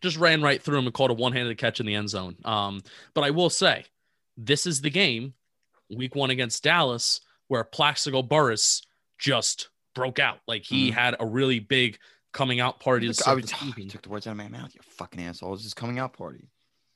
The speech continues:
Speaker 1: Now I'm looking at the wrong game. Now, let's see. What was his stat line? His stat line was <laughs> twelve catches, uh, twelve targets, eight catches, hundred forty-four yards,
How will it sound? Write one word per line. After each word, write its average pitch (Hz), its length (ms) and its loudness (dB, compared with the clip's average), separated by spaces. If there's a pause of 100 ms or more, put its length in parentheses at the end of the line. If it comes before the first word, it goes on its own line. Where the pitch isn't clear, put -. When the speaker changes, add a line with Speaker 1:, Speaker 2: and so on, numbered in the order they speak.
(240)
Speaker 1:
Now 135 540 2
I'm 123 140 -4
looking 123 240 -4
at 110 100 -6
the 117 60 -4
wrong 110 180 -4
game. 156 240 2 (760)
Now, 131 160 0
let's 131 240 -2
see. 135 140 2
What 127 180 0
was 143 140 -4
his 139 160 0
stat - 320 2
line? 101 180 -6
His 143 180 -2
stat 147 300 2
line 127 220 0
was - 540 -4 (160)
<laughs> - 160 -20
twelve 196 320 6
catches, 147 500 2
uh, 160 60 -2
twelve 196 340 4
targets, 147 480 4 (120)
eight 160 320 4
catches, 123 460 0 (280)
hundred 208 360 4
forty-four 180 540 2
yards, 131 400 2